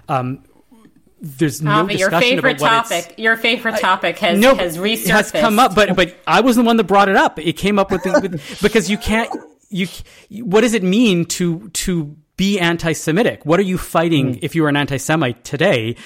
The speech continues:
Speaker 1: is confusing to people, bec-, and it's confusing to the people that are the targets of it.
Speaker 3: Yeah.
Speaker 1: Because
Speaker 3: I
Speaker 1: of multiculturalism.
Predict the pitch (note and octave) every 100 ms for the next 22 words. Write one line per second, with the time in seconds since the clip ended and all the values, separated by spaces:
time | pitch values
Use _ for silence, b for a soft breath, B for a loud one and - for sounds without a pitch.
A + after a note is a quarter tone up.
0 | B B - F3 E3+ - D3+ - F#3+ G3+
1 | C#3 C3 A#2 A2 G#2+ B2+ C3 C3+ - D#3
2 | D3 D3 E3 D3+ D#3+ D#3 D3 E3+ E3+ D#3
3 | D3 D3+ D3+ F3 A#3 G3+ A#2 G2+ - b
4 | b b b b _ _ b b - G#2+
5 | - - D#3 C#3+ - G#3 G#3+ C#3+ E3+ E3+
6 | D#3+ D#3+ C#3 A2+ G2+